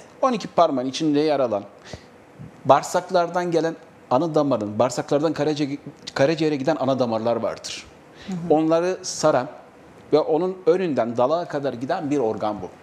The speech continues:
Speaker 1: Şöyle bırakalım, bunu görebiliriz.
Speaker 2: Hı hı.
Speaker 1: Bu organ ne işe yarıyor? Bu organ aslında bizim bir, herkesin çok iyi bildiği bir şeker hastalığı vardır ya.
Speaker 2: Evet.
Speaker 1: Bu organ vazife yapmadığında şeker hastalığı olur.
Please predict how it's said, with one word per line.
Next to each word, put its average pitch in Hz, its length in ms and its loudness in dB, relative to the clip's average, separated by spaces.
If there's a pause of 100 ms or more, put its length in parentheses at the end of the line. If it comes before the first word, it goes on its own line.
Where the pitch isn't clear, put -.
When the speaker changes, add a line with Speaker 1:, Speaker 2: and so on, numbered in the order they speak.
(200)
Speaker 1:
Şöyle 131 320 -2
bırakalım, 131 420 -2 (140)
bunu 117 220 -4
görebiliriz. 101 640 -4 (540)
Speaker 2:
Hı 190 60 -10
hı. 165 40 -10 (1120)
Speaker 1:
Bu 233 80 6
organ 254 280 2
ne 240 80 0
işe 214 260 -2
yarıyor? 101 340 -6 (520)
Bu 233 180 2
organ 214 340 0
aslında 190 460 0 (260)
bizim 151 320 0 (280)
bir, 196 300 2 (680)
herkesin 165 440 2
çok - 340 0
iyi 156 160 0
bildiği 147 480 2 (260)
bir 135 60 2
şeker 147 320 0
hastalığı 147 400 0
vardır 147 280 -2
ya. 87 120 -8 (180)
Speaker 2:
Evet. 175 240 -2 (400)
Speaker 1:
Bu 285 160 6
organ 135 280 0
vazife 156 240 0
yapmadığında 147 540 0
şeker 156 280 -2
hastalığı 98 340 -6
olur. - 340 -14